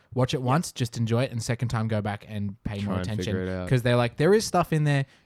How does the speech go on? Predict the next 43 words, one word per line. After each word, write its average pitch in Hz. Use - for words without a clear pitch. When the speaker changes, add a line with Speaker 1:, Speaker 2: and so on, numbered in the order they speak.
Speaker 1:
but 131
it's, -
you 123
need 127
to 127
watch 117
it 113
a 110
second 113
time 110
and 104
pay 110
more 107
attention, 104
and 104
then, 101
like, 110
first 131
time, 123
just 110
let 107
it 104
wash 101
over 95
you. 131
Speaker 2:
Yeah. 135
Speaker 1:
That 131
was, 139
I 127
think 143
I 135
saw, 127
like, 113
that 110
in, 110
like, 101
three 107
reviews, 95
like, 120
Speaker 2:
Mm-hmm. 131
Speaker 1:
mentioned, 113
like, 117
"Hey, 202